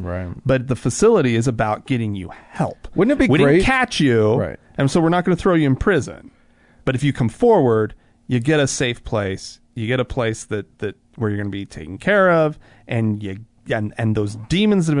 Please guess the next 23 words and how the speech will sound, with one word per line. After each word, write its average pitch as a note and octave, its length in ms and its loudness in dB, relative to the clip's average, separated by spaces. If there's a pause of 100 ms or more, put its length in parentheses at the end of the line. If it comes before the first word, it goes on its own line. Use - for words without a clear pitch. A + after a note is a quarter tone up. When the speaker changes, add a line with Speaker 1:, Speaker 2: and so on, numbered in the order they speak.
Speaker 2:
been - 60 -10
following A#2 460 0
you, A2 200 -4
we're G#2 240 -4
gonna G#2+ 220 -4
help G2+ 260 -10
you - 80 -12
through - 360 -12
it. - 80 -12
Speaker 1:
I C#4+ 80 -2
love D3+ 320 2
that. G2 300 -6
I G#3+ 120 2
love F3+ 360 2
the D#3+ 120 4
Speaker 2:
Like, B2+ 100 4
Speaker 1:
idea C3 200 4
Speaker 2:
like, B2 100 2
Speaker 1:
of C#3 140 4
an D3+ 80 2
Speaker 2:
like C#3 100 2
Speaker 1:
alternative D3+ 640 4
track, B2+ 440 -2